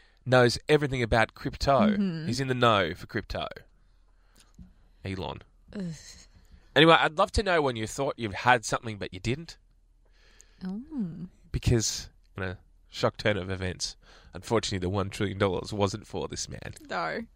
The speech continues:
Speaker 1: It was an accident, and the processing, and a rather costly one, <laughs> some would say.
Speaker 2: Just a little bit. How sad would it be looking at your account after you had that much money in it,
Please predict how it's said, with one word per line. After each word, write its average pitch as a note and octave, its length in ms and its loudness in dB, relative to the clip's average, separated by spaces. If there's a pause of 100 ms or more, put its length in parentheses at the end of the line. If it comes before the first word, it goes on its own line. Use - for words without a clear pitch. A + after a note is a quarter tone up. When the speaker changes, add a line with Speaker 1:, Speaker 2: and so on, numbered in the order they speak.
(600)
Speaker 1:
It - 60 -8
was C#3 160 4
an F3 100 0
accident, F3+ 600 2 (320)
and F#2+ 120 -8
the F#2 60 -6
processing, A#2+ 680 0 (1160)
and E2+ 440 -12 (520)
a F#2 120 0
rather F#2 400 0 (480)
costly - 480 -4
one, - 360 -14 (380)
<laughs> - 520 -20
some - 340 2
would G2+ 200 -8
say. G#2+ 300 -2 (340)
Speaker 2:
Just D#4 220 2
a C4+ 60 -2
little G3 220 2
bit. F#3 220 -2
How C#4+ 220 8
sad G4+ 280 4
would F#4+ 100 6
it C4 60 2
be A3 140 4
looking F#3 340 0
at - 120 -8
your D#3+ 120 -6
account D#3 360 -6
after D#3 260 -4
you D3+ 100 -2
had D#3 220 -4
that C#3+ 160 -2
much D3 240 -8
money C#3+ 280 -6
in C3+ 120 -6
it, D3+ 160 -6